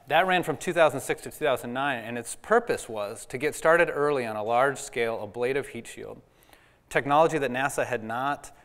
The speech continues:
pursued since the Apollo program ended in the, uh, early seventies. That A D P was based here at Ames, and it provided the early development work for the program. Uh, in two thousand nine, the Orion contract itself was awarded to Lockheed Martin, who then took on the work.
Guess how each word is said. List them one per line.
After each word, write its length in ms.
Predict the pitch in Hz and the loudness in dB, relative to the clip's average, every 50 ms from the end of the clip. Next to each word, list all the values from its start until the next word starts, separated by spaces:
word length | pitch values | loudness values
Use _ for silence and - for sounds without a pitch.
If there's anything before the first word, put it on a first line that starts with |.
| _ _ | _ _
pursued 460 | - 135 127 - - 156 151 139 117 - | -10 -8 -8 -6 -4 -4 -2 -4 -4 -4
since 260 | - - 151 - - | -2 -2 -4 -2 -2
the 80 | - 147 | -4 -4
Apollo 400 | 123 - - 135 127 127 131 120 | -4 -2 2 4 4 4 4 2
program 440 | - - 120 113 104 113 107 104 104 | -2 -4 -6 -4 -4 -6 -8 -8 -10
ended 400 | 104 107 107 101 98 - - - - _ _ _ _ _ _ _ - | -12 -12 -12 -12 -12 -14 -16 -18 -20 _ _ _ _ _ _ _ -14
in 180 | 104 104 101 | -14 -12 -12
the, 160 | 95 101 98 95 | -10 -8 -8 -8
uh, 120 | 95 98 | -8 -10
early 260 | - 110 107 101 104 - | -10 -10 -10 -10 -12 -12
seventies. 560 | - - 98 95 98 95 - - - _ - _ _ _ _ _ _ _ _ _ _ _ _ _ - - - | -12 -12 -14 -14 -14 -18 -20 -20 -20 _ -20 _ _ _ _ _ _ _ _ _ _ _ _ _ -20 -2 4
That 180 | 123 139 147 | 6 6 6
A 100 | 147 147 | 6 2
D 100 | 143 143 | -2 -4
P 180 | 139 - 151 139 | -4 -4 -4 -2
was 140 | 135 120 - | -2 -2 -2
based 260 | - 127 131 123 - | -2 -2 -2 -2 -4
here 160 | - 127 117 | -4 -4 -4
at 100 | 110 92 | -4 -6
Ames, 420 | 104 110 107 104 98 98 - - _ _ _ _ _ _ _ _ _ | -8 -12 -12 -12 -14 -18 -20 -20 _ _ _ _ _ _ _ _ _
and 160 | - 113 117 123 | -10 -8 -6 -6
it 220 | 131 123 120 - | -6 -8 -10 -16
provided 440 | - 127 104 120 123 123 120 117 104 | -14 -4 0 2 4 4 4 2 -2
the 60 | - | -4
early 220 | - 123 135 135 | -4 -2 -2 -2
development 420 | 120 120 120 120 117 113 110 110 98 | -2 0 0 0 -2 -2 -4 -8 -12
work 460 | 101 104 107 104 104 101 - - - | -10 -8 -8 -8 -8 -10 -14 -20 -20
for 320 | - - - - 117 113 117 | -20 -12 -6 -2 -2 -2 -2
the 80 | 98 | -4
program. 480 | 95 - - 107 107 98 104 101 101 - - _ _ _ _ _ _ _ - | -6 -10 -10 -10 -10 -10 -12 -14 -16 -18 -20 _ _ _ _ _ _ _ -8
Uh, 120 | 107 107 110 | -8 -8 -8
in 60 | 113 | -8
two 140 | - 160 147 | -4 2 6
thousand 360 | 156 147 143 127 127 117 120 | 6 6 6 4 -2 -4 -2
nine, 400 | 123 127 131 135 143 147 160 156 | 0 0 0 0 -2 -4 -4 -4
the 100 | 131 117 | -4 -2
Orion 320 | 107 113 117 117 120 123 | 0 0 0 -2 -2 -4
contract 400 | 113 - 127 120 113 131 120 - 117 | -6 -6 -6 -6 -4 -6 -8 -8 -8
itself 280 | 104 - 123 110 - | -8 -8 -8 -8 -8
was 120 | 123 107 107 | -10 -12 -12
awarded 340 | 104 104 110 117 113 110 | -8 -4 -4 -4 -4 -4
to 100 | - - | -6 -6
Lockheed 300 | 110 107 107 - - 110 | -6 -6 -6 -6 -10 -14
Martin, 260 | 101 104 104 101 98 92 | -12 -10 -10 -10 -10 -14
who 80 | 101 98 | -18 -16
then 200 | 107 104 98 92 | -16 -16 -16 -16
took 200 | - 107 - - | -18 -18 -14 -14
on 140 | 101 98 | -14 -14
the 80 | 92 92 | -12 -12
work. 380 | 92 101 104 104 - - - | -12 -10 -10 -10 -12 -14 -20